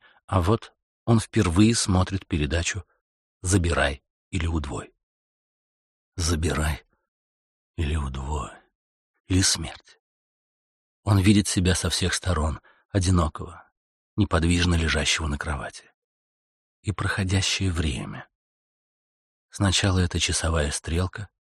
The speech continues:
которая вертится всё быстрее. Затем через окно солнце и луна сменяют друг друга. Всё вокруг развивается быстрее, словно блики,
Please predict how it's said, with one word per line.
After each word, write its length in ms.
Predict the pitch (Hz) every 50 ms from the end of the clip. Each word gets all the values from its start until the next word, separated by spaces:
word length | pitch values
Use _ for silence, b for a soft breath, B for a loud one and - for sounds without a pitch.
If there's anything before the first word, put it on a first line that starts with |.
| _ _ _ _ _ _ _
которая 380 | - 98 - - 95 90 90
вертится 520 | 85 80 87 92 82 - - 87 - - 82
всё 200 | - - - 80
быстрее. 580 | 73 - - - - 67 67 71 71 67 - _ _ _ _ _ _ _ _ _ _ _ _ _ _ _ _ _ _
Затем 440 | 95 95 90 - - - 98 101
через 300 | 98 - - 85 90 82
окно 300 | 80 76 - - 80 76
солнце 500 | 71 - - - 107 104 98 - - -
и 140 | - _ -
луна 480 | 95 87 90 92 82 73 67 65 - b b b b b b
сменяют 720 | _ - - - 82 78 78 78 73 69 65 - - - _
друг 280 | - 92 87 82 80
друга. 440 | 78 69 67 64 - - - - - _ _ _ _ _ _ _ _ _ _ _ _ _ _ _ _ _ _ _ _ _ _ _ _
Всё 240 | _ - - - 101
вокруг 460 | 98 98 90 - 110 110 - - - _ _ _ _ _ _ _ _ _
развивается 680 | _ - 98 92 92 101 90 104 110 113 107 - - 98
быстрее, 720 | 95 113 - - - - 110 98 87 69 60 57 - - _ _ _ _ _ _ _ _ _ _ _ _ _ _ _ _
словно 420 | - - - 113 113 107 107 104
блики, 560 | 98 87 85 98 98 82 - - - - -